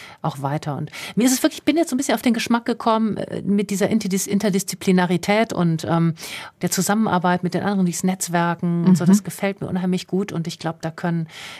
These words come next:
Speaker 1: enorme Synergien draus entstehen. Also es bringt einen weiter, es bringt die Kunst weiter und, ähm, alle Beteiligten.
Speaker 2: Eben, äh, gerade auf das alle Beteiligten wollte ich noch mal raus, weil wir ja auch, wir laden in unserem Podcast ja Gäste ein, die mit ihren,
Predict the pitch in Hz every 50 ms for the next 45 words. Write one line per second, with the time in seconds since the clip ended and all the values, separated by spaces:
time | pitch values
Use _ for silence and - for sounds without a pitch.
0 | - - - 190 175 170 160 165 175 170 156 165 165 156 151 170 180 170 160 -
1 | 160 165 - - - 151 - - - 160 156 160 160 - 156 151 156 156 - -
2 | 170 160 151 147 151 156 143 143 143 156 160 - 156 147 143 - - - - -
3 | - 180 156 165 - - 226 226 - - - 180 180 185 190 185 - 185 175 175
4 | 170 160 - - 156 151 147 147 - - - 151 143 - 156 156 156 165 - -
5 | 151 156 160 156 - - 151 135 - - - - - - - - - - - -
6 | - - - - - - - - - - _ _ _ _ _ _ - 226 196 202
7 | - - 170 160 - 180 202 202 170 180 190 - - 185 - - - 190 190 160
8 | 170 - 156 175 185 208 208 208 - 196 175 185 190 185 185 - 190 190 190 190
9 | 185 190 185 - 180 175 170 165 180 180 175 170 - 180 180 185 165 - 160 170
10 | 170 175 170 170 175 190 196 185 - - 175 170 175 170 165 160 160 - 185 -
11 | - 180 170 - - 165 156 180 180 - - - 175 147 170 170 170 165 165 160
12 | 160 165 - 165 160 160 160 160